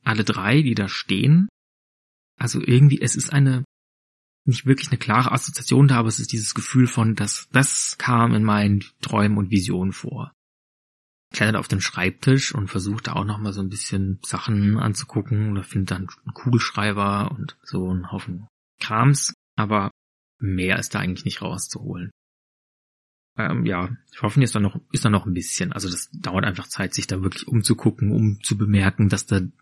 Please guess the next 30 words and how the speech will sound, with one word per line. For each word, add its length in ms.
nichts 420
Interessantes 680
ist. 200
In 80
der 100
Zwischenzeit, 540
Charlie 440
ist 200
zurückgeflogen. 1000
„Ah, 340
da 160
ist 140
Charlie, 640
Charlie.“ 540
Und 80
alle 200
haben 100
sich 120
wieder 180
gefreut, 600
dass 100
Charlie 260
wieder 140
im 80
Raum 260
ist 120
und 80
am 80
Rumsummen 460
ist. 260